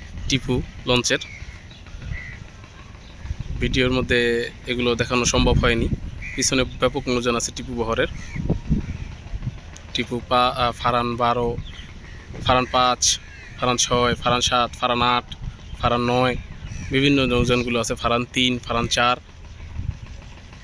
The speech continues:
আলুর কোস্টাল ঘাটে অবস্থানরত নৌযানগুলো দেখানোর চেষ্টা করব। আলুর কোস্টাল ঘাটে অবস্থান করতেছে এমবি জামাল এক, সে বর্তমানে সার্ভিসের বাইরে আছে। এমবি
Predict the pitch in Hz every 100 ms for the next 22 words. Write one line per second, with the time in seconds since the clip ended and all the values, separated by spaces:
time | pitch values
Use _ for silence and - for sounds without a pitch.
0 | - - - - - - - - - -
1 | - - - - - - - - - -
2 | - - - - - - - 135 127 127
3 | - 131 127 127 127 123 120 123 123 123
4 | 120 - 123 120 123 120 120 127 120 123
5 | 123 147 - - - 113 123 120 - -
6 | 123 120 120 151 - - - - - -
7 | - - - - - - - - - 120
8 | 127 131 - 131 123 120 123 123 123 120
9 | 123 - 120 110 - - 120 120 123 117
10 | 120 120 123 143 - - - - - -
11 | 120 117 - 120 113 117 117 120 117 120
12 | 120 117 131 123